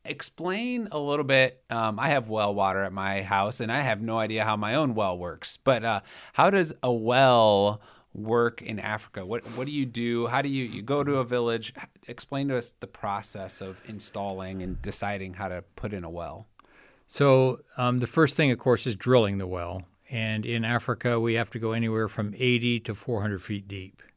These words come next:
Speaker 2: So, uh, sometimes they're very, very deep. Sometimes they're shallower, depending on the region that you're drilling in.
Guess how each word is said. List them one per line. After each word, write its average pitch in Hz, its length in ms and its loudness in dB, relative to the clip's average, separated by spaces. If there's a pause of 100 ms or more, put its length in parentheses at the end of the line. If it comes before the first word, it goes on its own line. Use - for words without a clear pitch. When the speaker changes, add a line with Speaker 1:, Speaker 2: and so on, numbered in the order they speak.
(500)
Speaker 2:
So, 104 560 -4
uh, 104 60 -12
sometimes 117 560 0
they're 104 140 -2
very, 117 260 2
very 104 240 -2
deep. 104 260 -6
Sometimes 110 540 -4
they're 101 140 -4
shallower, 104 520 -4
depending 117 520 0
on 107 100 0
the 101 80 -2
region 101 380 -4
that 104 160 -10
you're 101 200 -8
drilling 95 380 -8
in. 87 300 -14